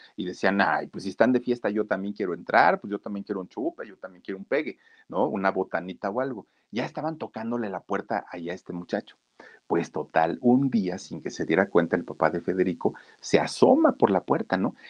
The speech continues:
Y ve una cantidad de gente allá afuera parada y les dice: "Los voy a dejar pasar un ratito,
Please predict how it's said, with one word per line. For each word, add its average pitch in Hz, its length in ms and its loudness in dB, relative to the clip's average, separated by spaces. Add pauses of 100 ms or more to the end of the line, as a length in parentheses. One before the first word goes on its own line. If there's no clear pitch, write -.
Y 123 140 4
ve 151 100 8
una 254 240 6
cantidad 110 540 -2
de 160 80 4
gente 117 320 2
allá 101 140 0
afuera 95 320 0
parada 87 420 -2 (340)
y 90 100 -8
les 85 140 -6
dice: 101 360 -4
"Los 87 140 -8
voy 127 160 -6
a 156 40 -6
dejar - 300 -6
pasar - 300 -10
un 113 120 -4
ratito, - 480 -4